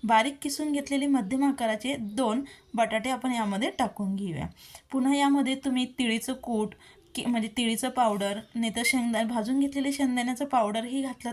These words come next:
तरी काही हरकत नाही. आवडीनुसार आपण कुठल्याही वस्तू यामध्ये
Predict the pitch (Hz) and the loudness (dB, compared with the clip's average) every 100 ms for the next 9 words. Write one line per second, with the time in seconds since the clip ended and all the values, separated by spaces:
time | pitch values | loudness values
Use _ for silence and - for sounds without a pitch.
0 | 240 226 247 294 320 214 165 202 196 185 | -4 -4 -2 -2 -2 -6 -6 -8 -8 -8
1 | 185 - - - 214 220 269 285 285 285 | -8 -16 -2 4 4 4 2 0 0 -2
2 | 277 277 269 - 254 277 277 262 262 233 | 0 0 -2 -6 -2 0 -2 -2 -4 -2
3 | 233 233 208 | 0 0 0